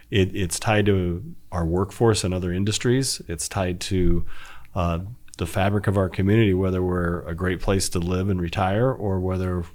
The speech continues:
we're not, whether we can raise a family or not. And so it's not just a, a teacher problem and an education problem, but it's,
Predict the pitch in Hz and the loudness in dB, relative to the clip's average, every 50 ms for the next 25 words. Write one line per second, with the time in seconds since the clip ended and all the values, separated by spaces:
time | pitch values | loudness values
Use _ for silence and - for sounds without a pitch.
0 | - - 135 101 92 90 90 95 113 131 107 - - - 101 95 95 92 92 92 | -16 -10 -6 -4 -4 -2 -2 -2 -2 -2 -4 -4 -6 -8 -8 -6 -4 -4 -2 -4
1 | 92 85 - 95 90 87 90 92 95 98 92 95 90 - 101 95 95 101 107 107 | -4 -4 -4 -4 -4 -4 -2 -2 -2 -2 -2 -2 -4 -4 -2 -2 0 0 0 0
2 | 101 98 92 98 107 117 110 87 - - - - - - 101 98 - 113 107 101 | 0 0 0 0 0 0 0 -2 -4 -8 -14 -16 -12 -8 -6 -2 2 4 4 4
3 | 101 92 - - - - - 101 - - 139 143 139 117 127 131 117 - 113 95 | 4 2 0 -4 -14 -10 -8 -4 2 6 6 6 6 8 6 4 4 4 0 0
4 | 90 82 - - - - _ - - - - - - - - - - - - - | 0 -2 -6 -10 -20 -20 _ -20 -20 -20 -20 -20 -20 -20 -20 -20 -20 -20 -16 -14
5 | - 87 - - 160 160 - 110 - - 87 82 80 87 85 85 98 98 90 90 | -10 -4 4 4 4 4 4 0 -2 -2 -2 -2 -2 -2 -4 -6 -4 -2 -2 0
6 | 101 101 98 101 92 - 110 107 117 - 110 98 - 95 82 82 87 90 92 95 | 2 2 0 0 -2 -2 0 0 0 -2 -4 -4 -2 -2 -2 -2 -2 -2 -4 -4
7 | - - | -4 -4